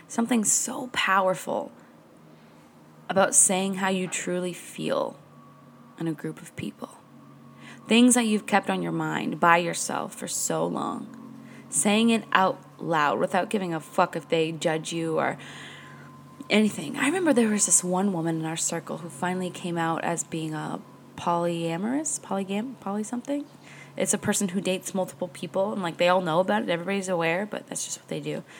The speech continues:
But she came out as that, and, um, it just changed her life, just saying it to a group of people. And none of us made any facial expressions of disgust or confusion or shock. We were just like,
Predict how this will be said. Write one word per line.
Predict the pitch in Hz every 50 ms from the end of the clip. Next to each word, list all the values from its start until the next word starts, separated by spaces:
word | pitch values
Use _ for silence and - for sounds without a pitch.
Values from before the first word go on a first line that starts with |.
| - - -
But | - 196
she | 185 202
came | 202 - 202 185
out | 170 180 202
as | 196 -
that, | - 156 151 147 156
and, | 156 156 156
um, | 147 147 135 - - 180 180 - - - - - - - -
it | - -
just | - 170 - -
changed | - - 160 147 175 180 -
her | - 165
life, | - - 147 170 160 - -
just | - - - - -
saying | - 175 160 190 220 196
it | 151 - - -
to | - 196
a | 180
group | 180 - 185 -
of | 180 180
people. | - - 196 220 - 170 151 156
And | 160 156 165 - - - - - - - - - - - -
none | 185 185 185 190
of | 185 196
us | 202 202 - -
made | 190 180 175 180 185 175
any | 180 175 175
facial | 175 - 175 170 165 - - 170
expressions | 175 - - - - 170 170 - - 180 175 165
of | 175 -
disgust | - - - - - - 147 151 180 - - -
or | 175
confusion | 170 - 175 165 156 - 170 170 170 160 185 170
or | 165 165
shock. | 160 - - - - 143 143 175 - -
We | 190
were | 185 185
just | 180 185 180 - - -
like, | - - - -